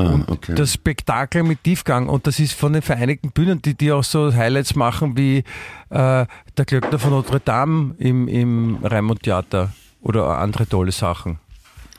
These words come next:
Speaker 2: Bist du auch so ein Musical-Fan wie ich eigentlich?
Speaker 1: Ja,
Speaker 2: <clears throat>
Speaker 1: also bevor
Speaker 2: Okay.
Speaker 1: ich ins Musical gehe, würde ich lieber im Vietnamkrieg unter Wasser auf schräg abgeschnittenen Bambusrohren schlafen,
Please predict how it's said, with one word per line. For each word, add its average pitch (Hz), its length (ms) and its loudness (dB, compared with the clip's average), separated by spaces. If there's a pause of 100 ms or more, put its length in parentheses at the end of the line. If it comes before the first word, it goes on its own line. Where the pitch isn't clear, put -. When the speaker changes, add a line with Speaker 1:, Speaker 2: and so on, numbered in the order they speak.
(100)
Speaker 2:
Bist - 140 -4
du 120 60 0
auch 87 80 -2
so - 120 0
ein 110 60 4
Musical-Fan 87 560 2
wie 82 160 2
ich 82 140 0
eigentlich? 80 440 0 (600)
Speaker 1:
Ja, 113 160 0 (360)
Speaker 2:
<clears throat> 123 360 2
Speaker 1:
also - 200 0
bevor 95 300 0
Speaker 2:
Okay. 151 80 2
Speaker 1:
ich 147 80 0
ins 156 160 -2
Musical 147 380 0
gehe, 147 240 0
würde 147 120 2
ich 143 120 -2
lieber 139 260 2
im 143 760 0
Vietnamkrieg 139 1000 -2
unter 151 300 0
Wasser 120 480 0
auf 120 180 0
schräg 117 320 0
abgeschnittenen 139 960 0
Bambusrohren 98 800 0
schlafen, 92 600 -2